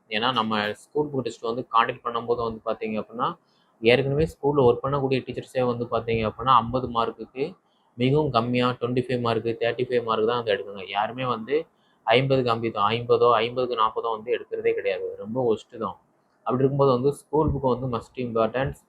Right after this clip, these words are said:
நீங்க என்னதான் ஒரு எக்ஸாம் ப்ரிப்பரேஷன் பண்ணாலுமே வந்து அடிப்படை தகவல் தெரியல அப்படின்னா உங்களால எந்த ஒரு எக்ஸாமே வந்து பாஸ் பண்ண முடியாது. அதனால அடிப்படை தகவல் வந்து மஸ்ட் இம்பார்ட்டன்ஸ். அதுக்கு தகுந்த மாதிரி உங்களுடைய ப்ரிப்பரேஷன் வந்து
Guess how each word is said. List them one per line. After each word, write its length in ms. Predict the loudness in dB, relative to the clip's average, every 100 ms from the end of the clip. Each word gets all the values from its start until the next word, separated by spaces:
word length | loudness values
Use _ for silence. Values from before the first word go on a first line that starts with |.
| _ _ _ -10
நீங்க 220 | 0 4 4
என்னதான் 480 | 4 2 4 4 4
ஒரு 160 | 6 4
எக்ஸாம் 360 | 4 -2 -6 -6
ப்ரிப்பரேஷன் 520 | -8 -6 -6 -4 -4
பண்ணாலுமே 340 | 0 0 0 -2
வந்து 240 | 0 0 0 0
அடிப்படை 440 | 2 2 0 -2
தகவல் 380 | 2 4 4 2
தெரியல 380 | 2 2 4 4
அப்படின்னா 400 | 2 0 -4 -2 -2 -4
உங்களால 480 | -10 -4 2 4 4 0 -2 -8 _ _ _
எந்த 220 | -2 2 4
ஒரு 120 | 4
எக்ஸாமே 360 | 2 -4 -4 -2
வந்து 220 | -2 -4
பாஸ் 260 | -2 -2 -2
பண்ண 160 | -8 -8
முடியாது. 440 | -2 0 0 0 -2
அதனால 360 | -2 -2 0 2 2 0 _ -4
அடிப்படை 500 | 0 0 2 2 2
தகவல் 400 | 2 2 2 0
வந்து 220 | -2 -4
மஸ்ட் 320 | -6 -8 -8
இம்பார்ட்டன்ஸ். 540 | -10 -4 -4 -4 -12 -4
அதுக்கு 260 | -4 -2 0
தகுந்த 320 | 0 0 0
மாதிரி 260 | 0 0 0 -4 _ -20 _ -4
உங்களுடைய 440 | 0 4 4 4 2
ப்ரிப்பரேஷன் 500 | 2 4 4 4 0
வந்து 200 | 2